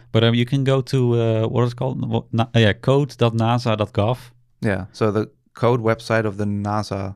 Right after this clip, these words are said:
Speaker 1: Yeah, it's, it's kind of, you know, out there. There are probably better examples, but I haven't found them yet. But, um, if you go to code dot nasa dot gov, um, you can add, uh, that, that website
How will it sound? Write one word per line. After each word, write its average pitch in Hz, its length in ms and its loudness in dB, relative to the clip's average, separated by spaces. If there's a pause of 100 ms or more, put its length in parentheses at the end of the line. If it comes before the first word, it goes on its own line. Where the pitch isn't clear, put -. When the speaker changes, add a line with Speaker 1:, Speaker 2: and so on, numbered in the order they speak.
(140)
Speaker 1:
Yeah, 92 260 2
it's, - 220 -6
it's 120 100 -4
kind 120 160 0
of, 104 60 -2 (140)
you 139 80 -2
know, 95 240 0
out 92 160 2
there. 90 160 2
There 101 100 -2
are - 40 -16
probably 160 280 2
better 104 400 2
examples, 113 560 -2
but 101 120 -2
I 98 40 0
haven't 101 260 -2
found 101 320 -2
them 120 160 0
yet. 127 280 -2 (120)
But, 110 160 2
um, 107 240 0
if 123 120 0
you 139 80 -4
go 147 120 0
to 127 240 -2 (140)
code 127 220 2
dot 110 160 -2
nasa 107 440 -2
dot - 200 -4
gov, 98 200 2 (360)
um, 104 520 0 (360)
you 131 100 0
can 131 220 -2
add, 120 240 0 (260)
uh, 98 560 0 (100)
that, 107 280 -4 (240)
that 107 180 -4
website 110 600 0